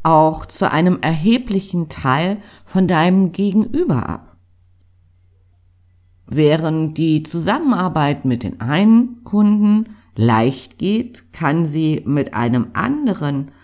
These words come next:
eher zäh laufen. Wenn du andere Menschen begleitest, bist du aber darauf angewiesen, dass ihr beide in derselben Richtung unterwegs seid.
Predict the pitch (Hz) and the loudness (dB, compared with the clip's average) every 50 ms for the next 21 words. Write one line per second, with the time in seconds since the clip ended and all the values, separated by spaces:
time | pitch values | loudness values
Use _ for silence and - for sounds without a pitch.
0 | - _ _ _ _ _ _ - 196 202 185 170 165 170 170 - - - - - | -20 _ _ _ _ _ _ -2 2 2 2 2 2 -2 -4 -8 -16 -18 -12 -10
1 | 247 262 277 247 185 127 80 65 69 - - - - - - - - _ _ _ | -8 -6 -4 -4 -4 -4 -4 -6 -8 -8 -10 -12 -16 -16 -16 -16 -18 _ _ _
2 | _ _ _ _ _ _ _ _ _ _ _ _ _ _ _ _ _ _ _ _ | _ _ _ _ _ _ _ _ _ _ _ _ _ _ _ _ _ _ _ _
3 | _ _ _ _ _ _ _ _ _ _ _ _ _ _ _ _ _ _ 147 175 | _ _ _ _ _ _ _ _ _ _ _ _ _ _ _ _ _ _ 2 4
4 | 214 247 269 262 269 - 156 180 196 220 214 196 202 202 180 147 147 160 151 - | 4 6 4 4 4 2 2 2 4 2 4 4 2 2 2 2 0 0 -2 -4
5 | - 165 156 147 156 151 - 127 104 104 107 113 151 151 - 190 190 190 190 - | -6 -6 -4 -2 -2 -2 0 2 2 2 2 2 0 -2 -2 -4 -4 -4 -6 -14
6 | _ _ - 180 180 180 - - 180 180 170 175 175 170 - - _ - 160 147 | _ _ -2 -2 -2 -2 -4 -2 -2 0 0 0 -2 -4 -6 -12 _ -6 -2 0
7 | 175 160 - 160 160 160 170 170 - - - - 196 254 254 226 175 165 143 110 | 0 0 2 2 2 2 0 0 -2 -8 -6 0 2 4 4 4 4 2 0 0
8 | 113 120 131 127 160 175 190 196 - - - - - - _ - 143 139 156 151 | 0 0 0 0 0 -2 -2 -2 -6 -16 -20 -20 -20 -14 _ 0 2 2 2 0
9 | - - - 139 165 160 151 156 - - 98 110 110 95 113 127 151 151 151 - | -4 -8 -4 -2 -2 -2 -2 -2 0 0 2 2 2 0 -2 -2 -4 -4 -4 -4
10 | 165 160 180 175 175 170 - - - 190 220 233 196 147 131 120 127 127 123 120 | -4 -2 -2 -2 -2 -4 -6 -6 -4 0 2 4 4 4 4 4 2 0 0 0
11 | 107 107 110 - - - 101 107 104 113 113 - - 123 113 139 127 98 95 80 | -2 -4 -4 -8 -10 -6 -4 -2 -2 -2 -4 -2 -2 -2 0 2 0 0 0 -2
12 | - - - - - 73 69 - - - - | -6 -8 -12 -8 -8 -6 -6 -8 -12 -16 -20